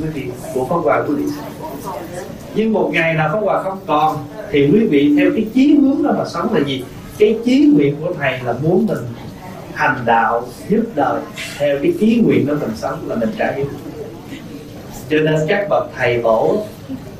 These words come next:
luôn luôn dặn đệ tử: "Nếu như các con đang hành đạo ở đâu,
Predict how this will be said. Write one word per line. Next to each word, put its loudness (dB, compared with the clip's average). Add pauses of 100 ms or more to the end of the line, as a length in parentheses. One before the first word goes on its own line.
(120)
luôn 6
luôn 4
dặn 2
đệ -2
tử: -2 (1040)
"Nếu 6
như 6
các 0
con 2
đang -2
hành -2
đạo 2
ở 0
đâu, 0